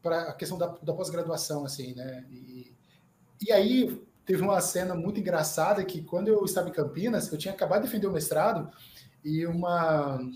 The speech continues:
um amigo meu, é, da igreja, ele era coordenador de curso da, da, de uma universidade privada, e ele era coordenador na engenharia de computação.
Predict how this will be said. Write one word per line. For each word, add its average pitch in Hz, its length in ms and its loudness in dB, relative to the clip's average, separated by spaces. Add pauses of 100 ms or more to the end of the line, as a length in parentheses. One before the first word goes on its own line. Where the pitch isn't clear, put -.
(360)
um 160 120 0
amigo 196 340 6
meu, 214 340 2 (840)
é, 147 580 6 (460)
da 160 140 4
igreja, 214 360 4
ele 208 80 0
era 180 120 0
coordenador 180 340 -4
de - 80 -6
curso - 480 -6
da, 143 360 0
da, 123 380 -4 (540)
de 131 140 -12
uma 131 220 -8
universidade 131 680 -10
privada, 165 500 -2 (460)
e 175 300 -2
ele 196 240 4
era 190 100 6
coordenador 202 400 2
na 214 60 0
engenharia 208 260 4
de 214 80 -4
computação. 233 640 -2